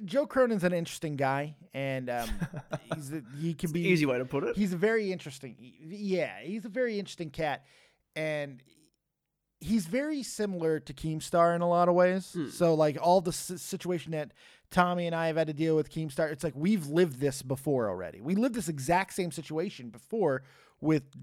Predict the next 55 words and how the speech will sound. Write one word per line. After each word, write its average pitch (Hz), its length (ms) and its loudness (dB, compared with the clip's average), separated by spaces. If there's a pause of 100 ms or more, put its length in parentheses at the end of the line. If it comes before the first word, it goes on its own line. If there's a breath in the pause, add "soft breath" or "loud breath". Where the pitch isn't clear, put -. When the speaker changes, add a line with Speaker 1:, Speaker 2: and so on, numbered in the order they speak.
(280)
Speaker 1:
the 185 80 2
Joe 156 220 2
Cronin 285 360 4
situation, 123 560 -8
which 160 140 -2
all 247 160 6
of 214 40 -2
this 208 140 0
is 165 80 -8
documented 151 580 -4
and 143 140 -10
people 156 180 -8
can 143 120 -6
find 143 280 -2
it 131 60 -6
if 131 100 -8
they're 143 80 -4
like, 147 160 -4
"Oh, 190 140 -2
what's 175 160 -6
going 170 220 -2
on?" 147 120 -4
It's 156 160 -6
all 185 180 4
documented. 127 580 -4
Somebody 175 220 -2
made 160 200 -2 (400 loud breath)
a 151 180 2
really 175 400 6
good 165 220 4
video 151 400 4
about 135 220 2
everything 139 320 -2
that 127 120 -2
happened, 135 440 -4
and 120 100 -6
it's, - 240 -16
it's 139 180 -10
dropped. 131 300 -2
You 147 80 -4
can 139 120 -12
find 104 300 -8
it. - 60 -20 (100)
But 151 160 -4 (360 loud breath)
still, - 260 0
I 135 140 4
digress. 135 480 -2
Um, 165 460 -2 (840)
so - 160 -2
we 220 140 0
lived 247 240 0
through 247 240 -8
this 190 140 -8
before. 131 440 -10
Joe 233 480 2